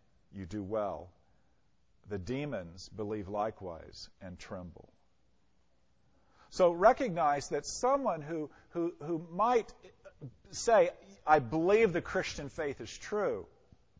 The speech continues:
someone might believe everything that the Bible says, but if they haven't stepped into that wheelbarrow, willing to let Blondin cross on the tightrope,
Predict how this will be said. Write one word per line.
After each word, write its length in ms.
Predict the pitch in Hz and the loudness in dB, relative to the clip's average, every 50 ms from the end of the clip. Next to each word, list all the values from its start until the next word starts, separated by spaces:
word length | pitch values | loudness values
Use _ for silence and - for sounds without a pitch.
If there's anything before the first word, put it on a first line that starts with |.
| _ _ _ _ _ - - - - - - | _ _ _ _ _ -20 -20 -20 -20 -20 -14
someone 520 | - - - 226 254 285 285 247 196 180 | -6 2 4 4 6 6 6 4 2 2
might 440 | 180 190 196 208 208 175 139 - - | 4 4 4 4 4 2 -4 -8 -4
believe 420 | 170 175 170 190 233 254 240 156 | -2 0 2 2 2 2 2 4
everything 460 | 190 196 233 247 254 220 - 202 185 170 | 6 6 6 6 4 2 0 0 -2 -2
that 120 | 160 - | -2 -4
the 60 | 160 | -4
Bible 400 | 127 113 175 180 185 175 160 156 | -2 2 4 4 6 4 4 0
says, 1000 | - - - - - - 233 240 262 262 208 135 98 85 85 87 - - - - - _ - - _ _ _ _ _ _ _ - _ _ _ _ _ _ _ _ _ _ _ _ _ _ _ _ _ _ _ _ _ _ _ _ _ _ _ _ _ _ _ _ _ _ _ _ _ _ _ _ _ _ _ - | -2 -4 -4 -4 0 4 8 8 10 10 10 8 4 0 -6 -12 -14 -14 -14 -14 -18 _ -20 -20 _ _ _ _ _ _ _ -20 _ _ _ _ _ _ _ _ _ _ _ _ _ _ _ _ _ _ _ _ _ _ _ _ _ _ _ _ _ _ _ _ _ _ _ _ _ _ _ _ _ _ _ -6
but 120 | 151 151 | -4 -4
if 80 | 156 - | -2 0
they 120 | 233 247 | 2 2
haven't 280 | 233 247 247 202 170 147 | 4 4 4 2 2 -2
stepped 420 | - - - - 208 208 202 - | -6 -4 0 4 4 4 4 0
into 140 | 175 151 151 | -2 -2 0
that 160 | 147 143 135 | 2 2 0
wheelbarrow, 600 | 135 151 170 175 156 123 107 95 85 78 - 52 - _ _ _ _ _ _ _ _ _ _ _ _ _ 359 359 - 359 349 _ _ 440 427 _ _ _ _ _ _ _ _ _ 190 _ _ _ _ _ _ _ _ _ _ _ _ _ _ _ - | 0 0 2 2 2 0 -2 -6 -8 -8 -10 -14 -18 _ _ _ _ _ _ _ _ _ _ _ _ _ -20 -20 -20 -20 _ _ _ _ _ _ _ _ _ _ _ _ _ _ _ _ _ _ _ _ _ _ _ _ _ _ _ _ _ _ -2
willing 280 | 143 165 175 180 165 | 2 4 4 4 2
to 100 | 143 147 | 2 2
let 220 | 147 143 135 127 107 | 4 4 4 2 2
Blondin 420 | 143 147 151 151 147 135 120 110 | 4 4 6 6 4 2 -2 -6
cross 420 | - - - 156 147 143 127 - - | -8 -4 0 2 4 4 2 2 -2
on 60 | 117 | -8
the 80 | 113 98 | -8 -6
tightrope, 500 | - 131 117 110 120 104 92 80 - | -4 -2 -2 -2 -4 -6 -12 -16 -16